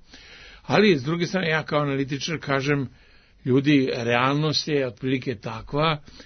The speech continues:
nemojte više da glumimo nešto na našu štetu. Pa mi plaćamo, e, kosovske dugove, ono što je Kosovo dužno da plaća međunarodnim institucijama, mi plaćamo za Kosovo jer glumimo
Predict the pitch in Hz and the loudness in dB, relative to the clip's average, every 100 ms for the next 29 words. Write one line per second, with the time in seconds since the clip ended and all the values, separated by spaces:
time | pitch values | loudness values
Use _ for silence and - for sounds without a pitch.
0 | - 131 139 165 196 185 151 151 147 165 | -10 0 2 4 4 2 0 0 -2 -2
1 | 135 135 170 196 208 156 120 117 131 131 | 0 4 6 6 6 4 0 0 0 -2
2 | - 185 180 139 147 165 151 139 - 180 | -2 -2 0 0 0 0 -2 -6 -2 -2
3 | - 135 135 123 170 175 147 180 208 - | -2 -6 -6 -4 -2 -2 -2 -6 -2 0
4 | 208 165 - - - - - - - 156 | 0 0 -6 -18 -20 -20 -20 -16 -8 -8
5 | 139 - 226 208 208 - 175 143 247 226 | -6 -2 0 0 -2 0 0 2 2 6
6 | 196 113 104 - - 156 190 180 - 165 | 4 2 -10 -18 -14 -6 -4 -4 -2 -2
7 | 131 190 214 - 202 143 127 233 254 208 | -2 -4 -4 -2 -2 -2 0 2 4 2
8 | 196 156 139 160 190 - 170 160 151 175 | 0 -2 -2 -4 -4 -4 -4 -4 -6 -6
9 | 180 165 139 147 165 180 196 185 180 151 | -6 -6 -8 -6 -2 -2 -2 -4 -4 -6
10 | - - - 151 220 214 196 196 - 185 | -10 -20 -8 0 2 2 2 2 2 0
11 | 160 147 139 180 180 202 175 165 160 160 | 0 -2 -2 -4 -4 -4 -2 -2 -4 -4
12 | 151 175 185 185 185 | -2 -2 -2 0 0